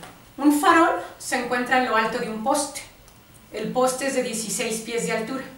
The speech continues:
¿de acuerdo? Hay un niño que tiene una estatura de cinco pies y se aleja del poste a una velocidad, ¿verdad? Va caminando y se aleja a una velocidad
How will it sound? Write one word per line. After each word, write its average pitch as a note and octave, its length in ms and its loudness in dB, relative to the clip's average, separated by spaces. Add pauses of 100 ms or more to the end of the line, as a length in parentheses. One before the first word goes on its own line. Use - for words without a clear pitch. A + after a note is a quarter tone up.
(220)
¿de G3+ 120 -14
acuerdo? G#3 280 -8 (580)
Hay C#4 180 8
un E4 120 10
niño E4 520 6
que B3 80 -8
tiene B3 260 0
una B3+ 80 0
estatura A#3+ 480 -2
de G#3 100 -4
cinco A#3 480 -6
pies D4 540 2
y A3+ 80 -8
se A#3+ 220 -2
aleja C4 440 2
del C4 180 2
poste D4 600 2
a A3 180 2
una B3 180 2
velocidad, A#3+ 600 -2
¿verdad? G#3+ 320 -4
Va G3+ 140 -2
caminando B3+ 560 0
y C#4+ 60 -6
se G#3+ 160 -6
aleja G3+ 320 -4
a - 20 -8
una A3 120 -4
velocidad A3 640 -2